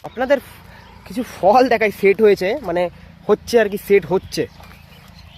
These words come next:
আরে দারুণ লাগছে। দেখুন। সুন্দর। প্রত্যেকটি গাছে দেখুন মুকুল ভর্তি।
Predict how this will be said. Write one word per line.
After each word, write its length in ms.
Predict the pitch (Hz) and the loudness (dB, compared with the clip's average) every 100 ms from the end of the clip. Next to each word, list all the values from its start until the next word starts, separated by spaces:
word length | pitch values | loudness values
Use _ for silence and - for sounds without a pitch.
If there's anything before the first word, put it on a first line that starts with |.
| - - - | -20 -20 -20
আরে 160 | - - - | -20 -20 -14
দারুণ 320 | 107 143 190 | -8 -4 -2
লাগছে। 360 | 160 117 107 104 - - - - - - - - - - - - - - | -2 -6 -14 -20 -20 -20 -20 -20 -20 -20 -20 -20 -20 -20 -20 -20 -20 -20
দেখুন। 260 | 110 117 98 - - - - - - - - - - - - - - - - - - - - - - - - - - - - - - - - | -20 -20 -20 -20 -20 -20 -20 -20 -20 -20 -20 -20 -20 -20 -20 -20 -20 -20 -20 -20 -20 -20 -20 -20 -20 -20 -20 -20 -20 -20 -20 -20 -20 -20 -18
সুন্দর। 380 | 135 135 143 117 - - - - - - - - - - - - - - - - - 1077 - - 1077 1077 - - 1077 - | -16 -12 -12 -12 -18 -20 -20 -20 -20 -20 -20 -20 -20 -20 -20 -20 -20 -20 -20 -20 -20 -20 -20 -20 -20 -20 -20 -18 -20 -20
প্রত্যেকটি 580 | - - 269 - 277 202 | -20 -16 -16 -14 -12 -6
গাছে 280 | 156 - | -6 -6
দেখুন 200 | 160 208 | -10 -10
মুকুল 380 | 175 151 208 196 - | -10 -12 -12 -14 -4
ভর্তি। 400 | 185 202 - 131 | 0 0 -2 -14